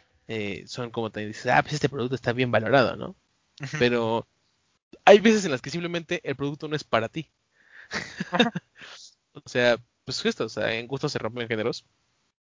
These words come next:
Speaker 1: Y
Speaker 2: Igual, este, las
Speaker 1: Ajá.
Speaker 2: reviews en internet se ayudan bastante, güey.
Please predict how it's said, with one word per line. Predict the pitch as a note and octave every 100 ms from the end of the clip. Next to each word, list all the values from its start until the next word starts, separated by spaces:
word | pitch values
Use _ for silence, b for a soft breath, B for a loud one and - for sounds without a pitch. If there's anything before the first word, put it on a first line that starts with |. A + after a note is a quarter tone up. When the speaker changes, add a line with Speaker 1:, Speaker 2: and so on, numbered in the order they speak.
| _ _ -
Speaker 1:
Y | A#2 G#2
Speaker 2:
Igual, | G#2 B3 C#4
este, | C4 - F#3 C#3+ B2 - _ _ _ _ _ _ _ _ _ _
las | - C#3 B2+ B2 B2
Speaker 1:
Ajá. | C3 C#3+
Speaker 2:
reviews | D#3+ -
en | G#3+
internet | F#3 C#3+ A2+ C#3
se | -
ayudan | C#3+ C3+ C3
bastante, | B2 - A2+ A2+
güey. | A2